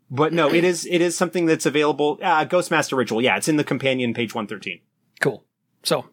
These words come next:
Speaker 2: nope, it's still there. Just
Speaker 1: Yeah,
Speaker 2: get the
Speaker 1: it
Speaker 2: companion
Speaker 1: is,
Speaker 2: if you
Speaker 1: it
Speaker 2: don't
Speaker 1: is
Speaker 2: have it
Speaker 1: still
Speaker 2: already.
Speaker 1: there. It is a, it is available now as a knack off of thread weaving and requires you to be, uh, have rank five thread weaving. So basically be a fifth circle character,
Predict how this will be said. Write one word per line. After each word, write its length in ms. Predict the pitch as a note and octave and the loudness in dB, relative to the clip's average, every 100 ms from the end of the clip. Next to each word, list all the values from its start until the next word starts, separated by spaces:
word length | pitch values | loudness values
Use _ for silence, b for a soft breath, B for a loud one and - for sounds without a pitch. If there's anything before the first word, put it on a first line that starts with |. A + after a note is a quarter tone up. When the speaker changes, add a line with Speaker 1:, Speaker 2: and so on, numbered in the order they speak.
| - | -4
Speaker 2:
nope, 160 | C#4 | -4
it's 140 | - F#3+ | -2 0
still 100 | A#3 | 2
there. 220 | A#3+ F#3 | 2 0
Just 160 | - E3 | -2 0
Speaker 1:
Yeah, 60 | C3+ | 0
Speaker 2:
get 80 | - | 0
the 60 | |
Speaker 1:
it 20 | D#3 | 0
Speaker 2:
companion 240 | D3+ D#3 | 2 2
Speaker 1:
is, 80 | B2+ | 0
Speaker 2:
if 100 | - | 0
you 60 | |
Speaker 1:
it 20 | D#3 | 0
Speaker 2:
don't 60 | |
Speaker 1:
is 40 | D#3+ | 0
Speaker 2:
have 40 | |
it 40 | B2 | 0
Speaker 1:
still 100 | E3+ | 0
Speaker 2:
already. 140 | C#3+ | 2
Speaker 1:
there. 140 | C#3 C#3 | 0 0
It 140 | D#3 | 0
is 260 | D3+ C#3+ D3 | 2 0 -2
a, 540 | D#3 D3 C#3+ C3+ B2 _ _ _ _ | 0 2 2 2 -4 _ _ _ _
it 140 | E3 E3 | -2 0
is 160 | D#3+ | 2
available 680 | D#3 D#3 F3+ F#3+ E3+ F3 E3 | 2 2 2 2 2 2 2
now 400 | D3 D3 D3+ D#3 | 2 2 2 2
as 220 | D#3+ D3+ C#3 | 2 0 2
a 120 | B2 | 2
knack 520 | A#2+ A#2+ C3+ - - | 2 2 0 -2 -4
off 240 | C#3+ C3+ - | 0 0 0
of 120 | A2+ | -2
thread 340 | - - B2 C#3 | -4 -2 0 0
weaving 400 | F3 F3 G3 F3+ | 0 0 0 0
and 140 | C#3 | 0
requires 520 | B2 - C3 B2+ B2 B2 | -2 0 2 2 0 -2
you 80 | B2 | -4
to 60 | |
be, 300 | A#2 A#2+ A2+ - - | -2 -2 -4 -8 -6
uh, 240 | A#2+ A2 | -2 -2
have 180 | A2 A#2+ | 0 -2
rank 180 | A2+ A#2+ | 0 -2
five 260 | - G#2+ G#2 | 0 0 0
thread 220 | A2+ G#2+ | -2 -2
weaving. 220 | G#2 G2 | -2 -4
So 80 | G2 | -4
basically 260 | G#2+ G#2 G#2+ | -4 -2 -2
be 120 | G#2+ | -2
a 40 | |
fifth 180 | G2+ A2 | -2 -2
circle 280 | - A2 G#2 | -2 -4 -4
character, 480 | - G#2 G2+ G2+ | 0 0 0 -4